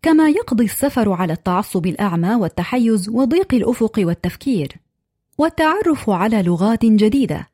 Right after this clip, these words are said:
فيتيح السفر للمسافر فرصة للتعرف وتعلم لغات جديدة يمكن أن تكون سببًا لنجاحه في عالمنا الذي أصبح متعدد اللغات.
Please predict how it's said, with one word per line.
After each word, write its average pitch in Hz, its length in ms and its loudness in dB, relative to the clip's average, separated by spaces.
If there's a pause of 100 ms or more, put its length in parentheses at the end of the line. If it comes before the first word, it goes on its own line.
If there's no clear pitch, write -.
(120)
فيتيح 220 520 0
السفر 185 440 0
للمسافر 208 760 0
فرصة 277 400 -4
للتعرف 220 680 0
وتعلم 196 580 0
لغات 190 400 0
جديدة 196 480 -2 (260)
يمكن 190 380 0
أن 170 120 -4
تكون 185 360 0
سببًا 180 380 -2
لنجاحه 214 800 -2 (200)
في 370 160 0
عالمنا 262 520 2
الذي 190 300 -2
أصبح 208 380 -4
متعدد 180 580 -2
اللغات. 175 540 -4